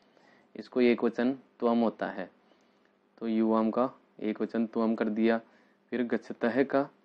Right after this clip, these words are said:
गच्छसि, वही पट धातु की तरह से देखिए यहाँ पट धातु,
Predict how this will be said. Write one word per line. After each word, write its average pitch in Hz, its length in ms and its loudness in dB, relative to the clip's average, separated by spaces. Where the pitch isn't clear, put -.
गच्छसि, 117 640 -2
वही 127 300 0
पट - 140 -12
धातु 139 300 0
की 139 100 2
तरह 135 200 4
से 151 240 -2
देखिए 143 340 -4
यहाँ 135 220 -2
पट 135 220 -6
धातु, 131 380 -2